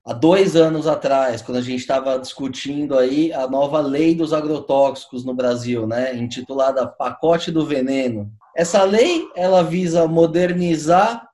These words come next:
uma lei que já tem trinta anos e que facilitaria a entrada de produtos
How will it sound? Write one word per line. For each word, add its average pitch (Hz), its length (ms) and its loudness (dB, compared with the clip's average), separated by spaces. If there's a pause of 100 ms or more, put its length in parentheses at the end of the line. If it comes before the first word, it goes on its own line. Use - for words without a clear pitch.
(140)
uma 170 180 0
lei 160 160 2
que - 100 -8
já 151 100 -2
tem 151 200 -4
trinta 147 380 -2
anos 190 500 2 (180)
e 196 160 -6
que 247 460 -2 (220)
facilitaria 208 1040 2
a 214 140 0
entrada 190 800 2
de 208 500 -4
produtos 208 680 -2